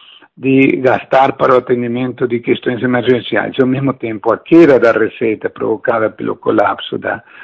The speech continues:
da atividade econômica, eh, vai gerar um déficit primário, que é aquele resultado fiscal tirando o, os juros, que muitos estimam entre um mínimo de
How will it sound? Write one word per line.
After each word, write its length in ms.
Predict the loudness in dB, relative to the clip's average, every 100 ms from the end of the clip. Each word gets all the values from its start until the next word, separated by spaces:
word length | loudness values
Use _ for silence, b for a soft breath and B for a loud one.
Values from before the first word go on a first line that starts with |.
| B -8
da 100 | -8
atividade 420 | -2 0 2 2
econômica, 720 | 2 2 4 4 2 -2 -10 B B B B
eh, 800 | -2 0 2 4 2 2 2 0 0
vai 220 | 0 2
gerar 600 | 4 4 6 4 2 -2
um 320 | -6 -4 -6
déficit 420 | 0 2 2 -2 -6
primário, 560 | -4 0 2 4 2
que 120 | 2
é 40 | -4
aquele 340 | -2 0 2
resultado 500 | 0 -2 -6 -6 -6 -6
fiscal 400 | -10 -4 -4 -4
tirando 520 | -6 -6 -4 -4 -4
o, 560 | -4 -2 -2 -2 0 0
os 120 | 2
juros, 440 | 2 4 4 2 -4 B B B B B _
que 420 | -2 2 4 4
muitos 800 | 4 2 0 0 2 2 0 -2
estimam 560 | -2 -2 -2 -2 -2 -2
entre 640 | -4 -6 -4 -2 0 -2
um 100 | -2
mínimo 380 | -4 -4 -2 -2
de 100 | -4